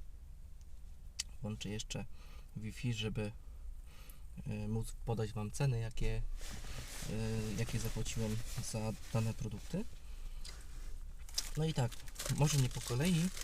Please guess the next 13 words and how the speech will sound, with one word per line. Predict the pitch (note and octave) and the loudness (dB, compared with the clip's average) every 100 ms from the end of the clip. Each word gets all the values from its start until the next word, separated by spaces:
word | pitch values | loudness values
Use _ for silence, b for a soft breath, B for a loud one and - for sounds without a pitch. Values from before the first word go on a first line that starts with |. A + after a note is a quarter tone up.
| - - - - - - - - | -2 -2 -2 -2 -2 -2 -2 2
ale | C#3 C3+ B2 A#2+ - - - | 6 6 6 2 0 0 0
taka | B2 - | 0 2
pierwsza | C#3+ D3+ C3+ | 4 6 4
paczuszka | - - - - B2 D#3 - - - - - - - - - - - | 2 0 0 2 2 2 -2 -6 -4 0 4 4 4 0 0 2 6
to | C3 | 8
jest | C#3 C#3+ - - - - - - - - - - - - - - | 8 4 2 0 -4 -2 -2 0 -2 -4 -4 -2 -2 -2 -4 0
kabelek | - B2 C#3+ C#3+ - | 2 6 6 6 4
przedłużacz | - - - C3 B2 C3 F3+ - - - - - - - - | 4 6 6 6 8 8 8 6 2 0 2 2 2 0 0
do | E3+ | 2
gniazda | E3 D#3+ D3+ C#3 C3 - | 4 6 6 6 6 6
O | C#3+ | 4
B | C#3 A2+ | 6 4
D, | A2 B2 | 6 6